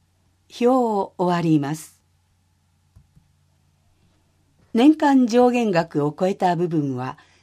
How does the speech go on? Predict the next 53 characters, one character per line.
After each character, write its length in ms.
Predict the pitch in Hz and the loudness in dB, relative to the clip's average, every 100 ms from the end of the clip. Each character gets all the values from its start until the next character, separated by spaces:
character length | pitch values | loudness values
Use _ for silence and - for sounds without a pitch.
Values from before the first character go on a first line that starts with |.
| _ _ | _ _
償 280 | - 269 302 | -2 2 2
還 300 | 302 277 254 | 2 0 2
払 320 | 240 233 190 | 0 0 0
い 40 | 165 | 0
に 160 | 151 | -2
よ 140 | 143 151 | -2 -6
り 180 | 185 - | -6 -8
支 160 | - - | -10 -2
給 220 | 190 170 | 0 0
さ 180 | 175 156 | -2 -4
れ 140 | 139 | -4
ま 160 | 135 160 | -4 -8
す。 260 | - - _ _ _ _ _ _ _ _ | -12 -20 _ _ _ _ _ _ _ _
こ 160 | - 247 | -4 2
の 140 | 277 | 2
見 160 | 269 220 | 2 0
直 240 | 220 214 | 0 0
し 180 | 226 - | -2 -2
は、 240 | 175 170 160 _ _ _ | -2 -2 -4 _ _ _
八 320 | 180 180 240 | -8 -4 0
年 260 | 226 214 175 | 2 2 0
度 140 | 147 | -2
と 280 | - 139 - _ _ _ _ | -4 -6 -6 _ _ _ _
九 120 | 247 | 2
年 280 | 262 302 226 | 6 6 4
度 140 | 156 | 0
の 180 | 139 143 - _ _ - | -4 -6 -12 _ _ -2
二 120 | 196 | 2
段 240 | 269 339 | 2 2
階 220 | 311 202 165 | 0 -2 0
で 160 | 147 | -2
実 360 | 147 151 - 185 | -2 -6 -6 -6
施 20 | |
さ 160 | 170 156 | -2 -2
れ 140 | 143 | -2
ま 160 | 131 151 | -4 -6
す。 280 | - - _ _ _ _ _ _ _ _ - | -12 -20 _ _ _ _ _ _ _ _ -2
九 100 | 254 | 4
年 220 | 277 277 | 6 6
度 120 | 269 | 6
分 240 | 233 196 170 | 4 2 0
の 100 | 156 | 0
変 240 | 170 170 | -2 -4
更 300 | 165 180 165 | -4 -2 0
は、 200 | 147 151 - _ _ _ | -2 -4 -8 _ _ _
詳 240 | - 226 233 | -4 2 2
細 260 | 226 208 | 4 2
が 160 | 190 170 | 4 4
分 180 | 156 160 | 2 2
か 80 | 247 | 0
り 140 | 233 | -2
次 200 | - 254 | -6 -4
第、 280 | 202 - | -2 -4